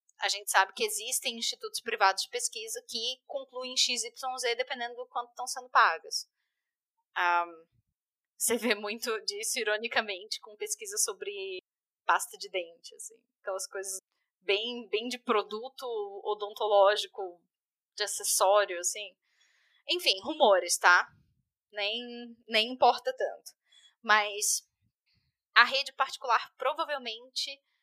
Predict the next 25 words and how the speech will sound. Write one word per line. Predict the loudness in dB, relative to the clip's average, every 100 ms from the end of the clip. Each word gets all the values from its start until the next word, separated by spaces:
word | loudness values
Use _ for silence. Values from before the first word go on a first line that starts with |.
| _ _
conseguiria | -4 -2 0 0 -2 -6
entrar | -4 -4
em |
contato, | -4 -4 6 8 8 6 2 -12 -16
pedir | -12 -10 -8
um | -4
auxílio. | -4 -2 -2 -2 -6 -14 -16 -14 -16 _ _ _ -6
Ah, | 0 2 4 2 0 -4 _ _ 2
eu | 2 4
não | -4 -6
precisei | -6 -4 -2 -4 -2
chegar | 0 2 0 4 6 6 4 2
a | -4 -6
entrar | -6 -4 -4
em | -6
contato, | -14 -2 4 4 2 -6 -10 -10 -12 -16 _ _ _
não, | 0 0 0
pro | -2 0
mestrado | 2 2 4 4 4
eu | -4
entrei | -6 -6
em | -6
contato | -6 -2 -2 -2
com | -8 -2
eles, | 0 0 -2 -4 0 0 -2